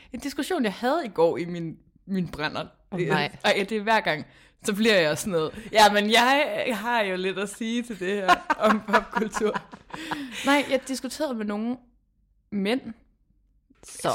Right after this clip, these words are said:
Speaker 1: Spændende, om
Speaker 2: Så.
Speaker 1: de
Speaker 2: Jeg er
Speaker 1: læ-,
Speaker 2: allerede, øh,
Speaker 1: spændende, om de hører den her podcast.
Speaker 2: Well.
Speaker 1: Podcast. Øhm, om, øh, hvilken film, der ligesom har størst betydning sådan i popkulturen, eller som der er flest popkulturelle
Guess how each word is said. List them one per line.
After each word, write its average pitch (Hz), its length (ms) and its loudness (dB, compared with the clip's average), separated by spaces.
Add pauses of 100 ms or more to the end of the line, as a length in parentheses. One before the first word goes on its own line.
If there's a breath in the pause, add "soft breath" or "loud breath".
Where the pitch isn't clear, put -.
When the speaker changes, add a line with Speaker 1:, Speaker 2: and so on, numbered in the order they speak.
Speaker 1:
Spændende, 208 300 2
om - 60 -4
Speaker 2:
Så. 160 200 0
Speaker 1:
de 165 280 0
Speaker 2:
Jeg 180 120 4
er 185 40 6
Speaker 1:
læ-, - 60 2
Speaker 2:
allerede, 190 560 4
øh, 160 60 6
Speaker 1:
spændende, 269 320 6
om 190 180 -2
de 190 280 -6
hører 185 220 -4
den 170 140 -8
her 160 60 -10
podcast. - 340 -12 (380 loud breath)
Speaker 2:
Well. 156 200 0
Speaker 1:
Podcast. - 520 -12 (380 loud breath)
Øhm, 196 560 0 (100)
om, 185 300 -2
øh, 160 580 -6 (720)
hvilken 240 540 -2
film, 240 420 -4
der 190 80 -4
ligesom 196 340 -8
har 180 120 -8
størst 208 340 -8
betydning 190 440 -10
sådan 190 100 -10
i 180 60 -12
popkulturen, 196 760 -6
eller 175 140 -2
som 175 160 -6
der 170 140 -4 (120)
er 180 60 -6
flest 208 360 -8
popkulturelle 185 760 -8